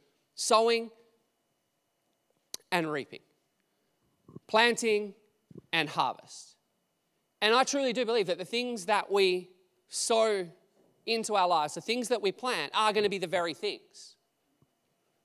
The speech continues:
that we harvest, that come back to us.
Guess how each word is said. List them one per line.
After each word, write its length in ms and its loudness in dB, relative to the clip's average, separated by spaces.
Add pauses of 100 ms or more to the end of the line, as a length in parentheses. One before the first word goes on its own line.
(280)
that 100 0
we 80 -4
harvest, 560 -10 (760)
that 120 -12
come 160 -6
back 220 0
to 100 -16
us. 400 -16